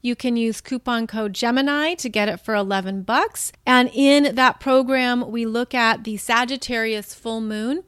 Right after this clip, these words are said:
the Cancer new moon, what the personal planets are doing throughout the month, and all of the transiting aspects of June. So check that out as it gives you a heads up on the month ahead, the big energy periods,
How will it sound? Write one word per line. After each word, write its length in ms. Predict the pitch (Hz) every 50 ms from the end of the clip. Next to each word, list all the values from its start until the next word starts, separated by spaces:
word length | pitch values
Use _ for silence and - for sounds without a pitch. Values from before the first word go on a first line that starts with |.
| _ -
the 120 | 214 247
Cancer 500 | - - - 247 254 277 269 - 277 262
new 260 | 240 226 226 233 240
moon, 300 | 247 254 262 277 320 381 440 - _ _ _
what 200 | 240 240 - -
the 80 | 240
personal 500 | - - - 262 262 262 - 285 277 294
planets 500 | 285 - - 294 285 277 294 294 285 -
are 100 | 277 269
doing 320 | 233 254 254 247 247 247 233
throughout 300 | - 233 226 214 214 _
the 80 | 226
month, 400 | 233 254 277 285 285 277 262 - _ - _
and 160 | - 269 269 -
all 420 | - 247 247 247 247 247 247 -
of 220 | - 233 233 226 208
the 100 | 220 214
transiting 580 | - - - 233 220 214 202 - 208 208 208 -
aspects 600 | 196 196 196 208 - - _ 220 185 190 - -
of 160 | 214 202 185
June. 440 | - - - 202 190 185 185 170 180 - _ _
So 180 | - - 254
check 300 | 233 - - 277 277 -
that 180 | - 311 302 285
out 260 | 269 254 269 311 -
as 180 | - 226 226 226
it 80 | 240
gives 260 | 214 240 247 233 226
you 80 | 240 226
a 80 | 220 220
heads 340 | - - 262 262 240 220 - -
up 300 | - 247 269 302 320 320 - -
on 140 | 226 226
the 80 | 226 220
month 260 | 214 214 208 208 -
ahead, 540 | 214 208 - - 294 302 294 294 285 285 277 - - - _ _ _
the 80 | - 220
big 200 | 196 208 202 -
energy 400 | 185 240 254 262 269 240 262 240
periods, 760 | - - - 262 254 254 254 247 240 233 233 220 214 -